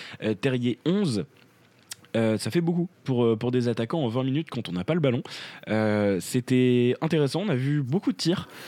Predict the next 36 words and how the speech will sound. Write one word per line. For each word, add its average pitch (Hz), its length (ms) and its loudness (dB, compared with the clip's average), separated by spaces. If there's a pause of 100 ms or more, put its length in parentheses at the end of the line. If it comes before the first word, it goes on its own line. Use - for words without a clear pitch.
(240)
Euh, 120 260 2
on 139 180 0
a 139 120 2
vu, 147 420 -2
euh, 113 800 0 (140)
on 127 240 -2
a 120 100 2
vu, 135 400 0
euh, 113 300 4
un 117 100 0
Enzo 127 300 2
Lefebvre, 135 560 0
euh, - 100 -4
un 123 140 -2
peu, 127 520 -2 (420)
euh, 95 80 -2
virevoltant 143 600 2
au 131 40 2
milieu. 127 420 0 (380)
Tout 180 160 -2
n'était 143 280 -2
pas 147 240 -2
excellent, 156 520 2
mais 135 120 0
on 117 100 2
a 117 80 2
vu 123 160 -2
une 120 280 0
bonne 175 260 0
liberté 160 340 -2
de 147 120 0
ce 127 40 0
joueur. 113 440 -4 (440)
Euh, 113 280 0 (180)
j'en 113 560 -4
parlais, 156 400 -2